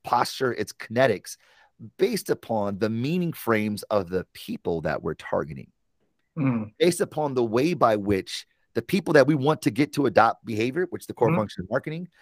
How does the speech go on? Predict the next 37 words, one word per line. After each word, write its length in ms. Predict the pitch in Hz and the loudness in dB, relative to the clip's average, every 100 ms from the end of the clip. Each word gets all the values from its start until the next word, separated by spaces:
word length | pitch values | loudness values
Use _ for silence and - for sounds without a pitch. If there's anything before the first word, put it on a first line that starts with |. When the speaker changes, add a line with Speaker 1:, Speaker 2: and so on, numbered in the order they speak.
| - _ | -20 _
Speaker 1:
the 80 | 131 | -2
way 240 | 117 170 | 2 4
by 140 | 175 160 | 6 6
which 200 | 143 - | 6 2
we 60 | |
want 80 | 127 | 0
people 320 | 127 - 113 | 0 4 4
to 60 | 95 - | 2 -2
adopt 420 | 107 95 95 - | 2 4 2 0
behavior, 480 | 101 - 131 98 98 | -12 -4 -4 -2 -6
how 220 | - 127 | -2 -2
do 80 | 131 | 0
they 180 | 123 117 | -2 -2
make 260 | 95 92 | -8 -10
meaning 380 | 92 101 92 90 - | -6 -6 -4 -2 0
based 240 | 117 - | 0 -2
upon 400 | 110 - 95 90 | -8 -4 -4 -2
their 140 | 90 | -4
cultural 440 | 90 - 82 - 87 | -6 -8 -10 -10 -12
frames, 480 | - 78 - - - - | -10 -12 -12 -18 -20 -4
right? 120 | 104 | 0
Speaker 2:
Yeah. 80 | 135 | 2
Speaker 1:
So 160 | 110 - _ _ | 0 -4 _ _
that 260 | - 131 156 - | 2 4 4 2
is 360 | 131 117 - - - - - - | 0 0 -2 2 2 0 -12 2
the 120 | 110 | 2
relationship 360 | 87 123 - 98 | 4 2 2 -4
between 320 | 98 107 98 | -6 -8 -8
culture 320 | - 104 - | -4 -4 -4
and 100 | 90 | -8
strategy. 460 | - 87 76 71 - _ _ | 0 0 0 -6 -20 _ _
Now, 120 | 104 | -2
how 260 | 104 135 135 | 4 6 8
does 160 | 143 | 8
that 220 | 117 107 - | 6 6 4
apply 440 | - - 95 90 87 | -2 -4 -2 -2 -2
to, 300 | - 90 82 | -2 -2 -4